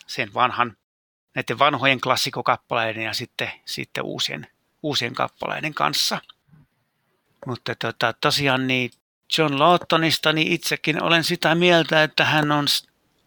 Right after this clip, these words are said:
selvästi teknisesti paras Heapin laulajista. Mutta sitten taas toisaalta laulamisessahan nyt on paljon muutakin kuin pelkkää, tota, teknistä osaami-, osaamista. Mutta, tota,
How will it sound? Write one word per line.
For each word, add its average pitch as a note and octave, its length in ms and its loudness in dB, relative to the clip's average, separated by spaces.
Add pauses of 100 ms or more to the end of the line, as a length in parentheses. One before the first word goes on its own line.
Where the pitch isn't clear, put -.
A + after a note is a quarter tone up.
(160)
selvästi D#3+ 640 2 (800)
teknisesti A#2+ 800 0
paras A#2 440 0
Heapin B2 320 -2
laulajista. A#2 640 0 (1120)
Mutta - 280 -6
sitten A2 400 -2
taas B2 260 4
toisaalta B2 640 2 (320)
laulamisessahan B2 920 0
nyt A#2+ 180 -8
on B2+ 80 -4
paljon B2 280 0
muutakin B2 480 -4
kuin A2+ 100 -10
pelkkää, A#2+ 400 -2
tota, A#2 320 -4 (680)
teknistä D#3 500 2
osaami-, A#2+ 500 2
osaamista. B2+ 680 2 (1200)
Mutta, A#2+ 320 -6
tota, A2 500 0